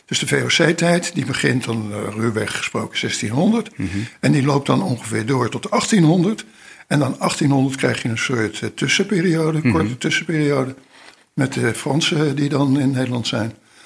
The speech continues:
Speaker 1: En dan krijg je het Nederland als koninkrijk. Dus achttien dertien is het koninkrijk begonnen.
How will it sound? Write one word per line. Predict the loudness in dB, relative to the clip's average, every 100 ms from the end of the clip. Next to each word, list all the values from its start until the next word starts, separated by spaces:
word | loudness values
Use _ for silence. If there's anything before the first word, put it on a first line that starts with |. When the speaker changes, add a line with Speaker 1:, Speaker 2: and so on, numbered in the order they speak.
| -20 -10
Speaker 1:
En | -2 2
dan | 2
krijg | 2 0 0
je | -2
het | -2 2
Nederland | 4 4 2 0 0
als | -4 -6
koninkrijk. | 0 2 2 0 -4 -6 -8 -12 -20 _ _ _ _ -10
Dus | -6
achttien | -6 -4 -2 2
dertien | 2 2 0 0
is | -2
het | -4 -4
koninkrijk | 0 0 0 -4 -6
begonnen. | -8 -2 -2 -2